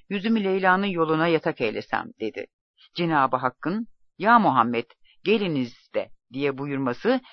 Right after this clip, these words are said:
talepten dolayı mahcubiyete mani olmak içindir. İki bin sekiz yüz. Yarasalar aydınlıkta görebilselerdi, gündüzün de görünürlerdi.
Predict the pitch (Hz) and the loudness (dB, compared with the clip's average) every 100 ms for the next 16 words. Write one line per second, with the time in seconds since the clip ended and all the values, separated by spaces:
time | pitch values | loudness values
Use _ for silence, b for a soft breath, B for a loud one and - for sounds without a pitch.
0 | B - 208 226 - 254 196 147 135 151 | B -2 0 0 2 2 2 0 -2 4
1 | 147 151 165 160 151 175 156 139 143 127 | 4 4 -2 -4 -2 0 4 4 2 -2
2 | 107 113 110 - 117 95 92 - - _ | -2 -4 -6 -8 -6 -6 -10 -12 -20 _
3 | - _ _ - - 135 147 - 117 - | -20 _ _ -18 -16 -10 -8 -8 -10 -10
4 | 107 - - - - _ - _ b - | -14 -16 -20 -20 -20 _ -20 _ b -2
5 | 226 311 - 127 113 190 B B 160 208 | 0 0 2 4 4 2 B B 2 2
6 | 233 233 269 190 185 175 165 - 185 101 | 2 0 -2 -2 -2 -2 -6 -6 -2 0
7 | 107 151 233 - - - - 226 226 202 | -2 -2 -4 -4 -14 -12 -2 0 0 -4
8 | 143 90 95 - - 131 120 120 120 101 | -8 -6 -8 -10 -6 -4 -4 -4 -2 -2
9 | - 113 | -2 -6